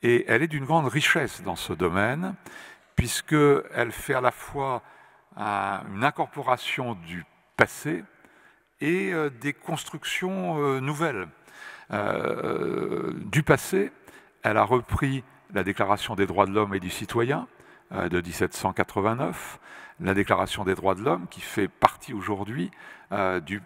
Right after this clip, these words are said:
mm, préambule de la Constitution. Tous les principes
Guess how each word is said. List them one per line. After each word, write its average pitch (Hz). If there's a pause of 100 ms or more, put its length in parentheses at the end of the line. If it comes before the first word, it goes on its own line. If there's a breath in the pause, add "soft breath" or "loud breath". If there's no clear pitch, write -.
(120)
mm, 175
préambule 123
de 98
la 87
Constitution. 92 (360 loud breath)
Tous 151
les 127
principes -